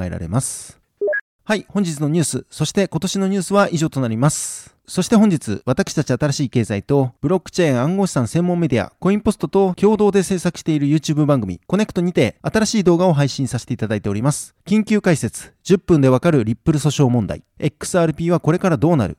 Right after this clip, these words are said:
仮想通貨市場への影響は？です。こちらは今回はリップルの訴訟問題について緊急放送を行いました。現在仮想通貨市場を揺るがしているリップルの訴訟問題。一体何が今起きているのか、そして暗号資産取引所や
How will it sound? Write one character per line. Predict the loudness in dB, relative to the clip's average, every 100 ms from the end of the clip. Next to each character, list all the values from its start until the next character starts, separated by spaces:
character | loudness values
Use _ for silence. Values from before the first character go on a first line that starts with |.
| _
仮 | -4 0
想 | 0
通 | 0 -2
貨 | -4
市 | 0
場 | 2 2
へ | 2
の | 2
影 | 2 2
響 | 2 2
は？ | 0 0
で | -2
す。 | -2 -12 _
こ | -4
ち | 2
ら | 2
は | 4
今 | 2 4
回 | 4
は | 6 6 4
リ | 0 -2
ッ |
プ | 0
ル | 0
の | 0
訴 | 0 0 2
訟 |
問 | 2 2
題 | 0
に | -2
つ | -4
い | -2
て | 0 0
緊 | -2 -4
急 | 0 0
放 | 0
送 | 2 0
を |
行 | 2 0
い | 0
ま |
し | -2
た。 | -4 -8 0
現 | 2 2
在 | 0
仮 | -2
想 | -2 -2
通 | -2
貨 | -4
市 | -4 0
場 | 0
を | 2 2 0
揺 | -2
る | 0
が | -2
し | -2
て | -2
い |
る | 0 -2
リ | -4
ッ | -6
プ | -4
ル | -2
の | -2
訴 | -4 0 2
訟 |
問 | 2 -2
題。 | -8 _
一 | -10
体 | -6 -2 0
何 | 2 2
が | 2 2 2
今 | 0 0
起 | -6
き | -6
て |
い | -6
る | -6
の |
か、 | -8 -12 _
そ | -4 -4
し | 2
て | 0 2
暗 | 0 2
号 | 2
資 | 2
産 | -2
取 | -2 -4 -2
引 |
所 | -2
や | 0 0 -2